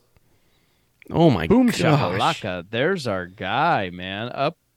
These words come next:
Speaker 2: twenty-three. Can we save some of these points for L A?
Speaker 1: Was that Keegan?
Speaker 2: Keegan, yeah.
Speaker 1: Oh my gosh, he's up to thirteen, Troy.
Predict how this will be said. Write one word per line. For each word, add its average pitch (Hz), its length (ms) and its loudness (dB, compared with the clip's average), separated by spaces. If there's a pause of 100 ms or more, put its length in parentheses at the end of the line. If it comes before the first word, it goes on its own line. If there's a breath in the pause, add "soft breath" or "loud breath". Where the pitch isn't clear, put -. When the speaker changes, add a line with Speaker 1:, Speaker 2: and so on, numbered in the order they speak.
(200)
Speaker 2:
twenty-three. 110 1500 -4
Can 117 140 -2
we 110 100 2
save 196 320 0
some 143 120 0
of 120 80 -2
these 117 180 -4
points 131 440 -6
for 107 240 -4
L 110 60 0
A? - 20 2
Speaker 1:
Was 117 100 4
that 170 280 6
Keegan? 190 360 4 (1200 soft breath)
Speaker 2:
Keegan, 101 400 -4
yeah. 92 200 -6 (460)
Speaker 1:
Oh 151 200 0
my - 240 -6
gosh, 117 300 -2
he's 127 120 0
up 117 120 2
to - 100 -2
thirteen, - 480 -2
Troy. - 280 -6